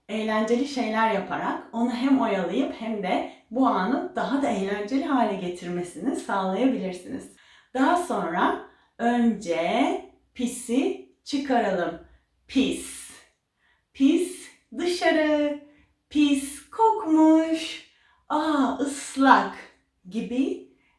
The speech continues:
verebileceğiniz pek çok kelime var. Unutmayın, çok basit konuşuyoruz, karmaşıklaştırmıyoruz. Her kelimeyi tane tane tekrarlıyoruz. Daha sonra ise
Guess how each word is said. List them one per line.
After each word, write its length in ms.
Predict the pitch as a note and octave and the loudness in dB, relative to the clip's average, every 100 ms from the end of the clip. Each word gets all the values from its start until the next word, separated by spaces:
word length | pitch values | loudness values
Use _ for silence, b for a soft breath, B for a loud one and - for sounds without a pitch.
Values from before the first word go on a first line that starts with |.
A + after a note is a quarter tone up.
| - | -10
verebileceğiniz 840 | G#3+ G#3+ G#3+ A3 F#3 G#3 A#3+ - - _ _ | -4 -4 -4 -8 -10 -6 -4 -4 -8 _ _
pek 380 | - C4+ C4+ - | -4 -2 -2 -6
çok 340 | B3+ D#4 - - | -4 -4 -4 -6
kelime 380 | A3 G3+ G#3+ F#3+ | -4 -2 -2 -2
var. 200 | E3 E3+ - _ _ _ | -4 -6 -10 _ _ _
Unutmayın, 640 | B3 D#4 E4 B3 F3+ E3+ - - _ _ _ - | 4 6 6 0 -4 -8 -14 -20 _ _ _ -10
çok 260 | F#4+ G4+ | -6 -4
basit 420 | C4 B3 - A#3+ | 0 0 0 -8
konuşuyoruz, 920 | - G3 E3 - F#3 D#3+ D3+ C4 - - _ _ _ | -8 -8 -8 -10 -8 -6 -4 -6 -8 -12 _ _ _
karmaşıklaştırmıyoruz. 1500 | A#3+ A3+ A#3 A#3+ C#4 B3 A#3 A3 - C4 B3 G#3+ F3 F#3 C#4+ - _ _ _ | -4 0 0 0 -2 0 0 0 -4 -2 0 0 -2 -6 -8 -12 _ _ _
Her 340 | _ E4 E4 - | _ -2 -2 0
kelimeyi 880 | B3+ G3+ F#3+ F#3 G3 B3+ - - _ | -2 -2 -2 -2 -2 -2 -6 -14 _
tane 500 | A#3+ A3 A3 C4+ C4 | -2 -2 2 0 2
tane 640 | F#3+ F3+ F3 G#3+ D4+ - - | 0 -2 0 0 -2 -4 -8
tekrarlıyoruz. 880 | A3 G3+ F#3+ F3 E3 E3 - F#3 - | -8 -4 -2 -2 0 -4 -6 -10 -2
Daha 220 | C4 G4 | 0 0
sonra 320 | - A3+ F#3+ | 0 0 0
ise 480 | D3+ C3+ - B3 - | -2 -4 -6 -6 -6